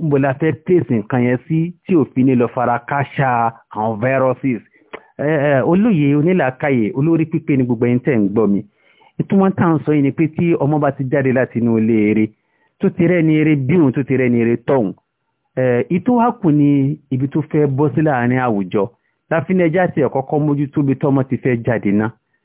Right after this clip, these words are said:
Ẹ, tá bá ti rí bẹ́ẹ̀ mójútó, tọ́lọ́run bá ti ní kí inú ilé mi àti yín ti dáa, ẹ, káwa tá a jẹ́ bàbá àti ìyá ti gbádùn. Pẹ̀lú àánú Ọlọ́run, àwọn ọmọ tá a fẹ́ máa tì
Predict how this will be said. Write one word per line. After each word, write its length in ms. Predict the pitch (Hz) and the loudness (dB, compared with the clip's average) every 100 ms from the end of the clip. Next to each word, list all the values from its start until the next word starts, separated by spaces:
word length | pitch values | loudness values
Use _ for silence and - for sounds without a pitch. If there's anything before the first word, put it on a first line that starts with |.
| _ _ - | _ _ -6
Ẹ, 320 | 117 113 107 - | -2 0 -2 0
tá 100 | 170 | 0
bá 140 | 160 | 0
ti 160 | 156 156 | 0 -2
rí 100 | 180 | 0
bẹ́ẹ̀ 200 | 165 131 | 0 0
mójútó, 360 | 120 131 139 147 | 0 -2 -4 -4
tọ́lọ́run 320 | 160 165 131 | -2 0 0
bá 100 | 127 | -2
ti 140 | 131 | -2
ní 120 | 131 131 | -2 -2
kí 120 | 143 | 0
inú 180 | 135 127 | 0 0
ilé 280 | 135 151 113 | 0 0 0
mi 120 | 113 | 0
àti 340 | 98 - - | -2 -4 -2
yín 140 | 117 104 | 0 0
ti 140 | 107 | -2
dáa, 320 | 98 - 95 92 _ _ _ - | -2 -2 -2 -4 _ _ _ -6
ẹ, 200 | 107 104 | -4 -4
káwa 280 | 107 175 131 | -2 -2 0
tá 160 | 123 135 | -2 -2
a 60 | 127 | 0
jẹ́ 140 | 151 | 0
bàbá 320 | 151 117 104 139 | 0 -2 0 -2
àti 160 | 135 107 | -2 -2
ìyá 160 | 110 | -2
ti 120 | 117 113 | 0 -2
gbádùn. 480 | 113 147 131 135 101 _ _ _ _ | 0 0 2 -2 -2 _ _ _ _
Pẹ̀lú 160 | 202 254 | 0 2
àánú 280 | 208 185 180 160 | 4 2 2 2
Ọlọ́run, 240 | 165 175 | 2 2
àwọn 220 | 123 120 123 | 0 0 0
ọmọ 220 | 120 120 - | 0 -2 -4
tá 100 | 127 | -4
a 40 | 113 | -4
fẹ́ 420 | - 139 135 131 | -4 -2 0 0
máa 300 | 127 117 117 | 0 0 -2
tì 280 | 117 - | -4 -8